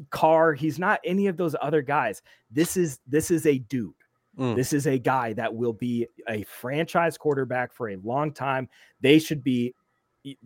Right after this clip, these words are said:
Speaker 1: so happy that the Panthers took Bryce Young first overall. That's a whole other mess. But, uh, yeah,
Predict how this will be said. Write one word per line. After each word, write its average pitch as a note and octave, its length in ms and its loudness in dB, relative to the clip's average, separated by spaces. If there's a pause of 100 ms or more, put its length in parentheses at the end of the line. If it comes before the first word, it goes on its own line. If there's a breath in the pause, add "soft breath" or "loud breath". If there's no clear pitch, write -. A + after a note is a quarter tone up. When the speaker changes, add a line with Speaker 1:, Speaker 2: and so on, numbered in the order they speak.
Speaker 1:
so F#3 560 6
happy C#3 580 0
that C3 160 -4
the C3+ 60 -6
Panthers C#3+ 480 -2
took - 220 -2
Bryce C3+ 280 -6
Young C3 220 -2
first C#3 320 -4
overall. B2+ 540 0 (400 soft breath)
That's C#3+ 180 4
a - 80 0
whole C#3+ 320 8
other C3+ 220 2
mess. B2+ 360 -4 (300 soft breath)
But, A2+ 200 -4 (100)
uh, A2 240 -6 (260)
yeah, B2 380 0